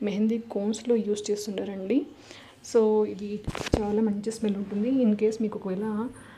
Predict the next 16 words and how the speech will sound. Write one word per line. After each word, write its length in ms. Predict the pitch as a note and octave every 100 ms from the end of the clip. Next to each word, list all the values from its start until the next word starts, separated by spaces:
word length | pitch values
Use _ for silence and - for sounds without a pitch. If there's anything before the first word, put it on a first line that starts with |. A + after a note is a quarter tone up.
| -
జలుబుతో 500 | G#3+ G#3 G3+ G3+ A3+
కానీ 180 | A3 G#3+
సఫర్ 300 | G#3+ G#3 G#3+
అవుతున్నట్టయితే 540 | G3 G#3 G#3 G3 F#3+ A#3
మీరు 220 | A3 G#3 A3 B3 -
ఆ 140 | G#3+
వాటర్లోకి 800 | G3+ G#3 G3 A#3+ A#3+ B3 A#3+ B3 A3+ C4+ C#4 - - -
కొద్దిగా 280 | A3 G#3 A3+
ఈ 160 | A3 G#3
యూకాలిప్టస్ 640 | G3+ A#3 A3+ - A3 A3+
ఆయిల్ 220 | G#3+ G3
వేసేసుకొని 560 | G3 G3+ G3+ - G3 G#3+
మీరు 220 | G#3 G3+
ఆవిరి 220 | F#3 G3+
పట్టుకున్నట్టయితే 720 | G3+ F#3 G3 F#3+ F#3+ F#3 A3+
జలుబుకి 680 | G#3 G3+ F#3+ G3+ - G#3 G#3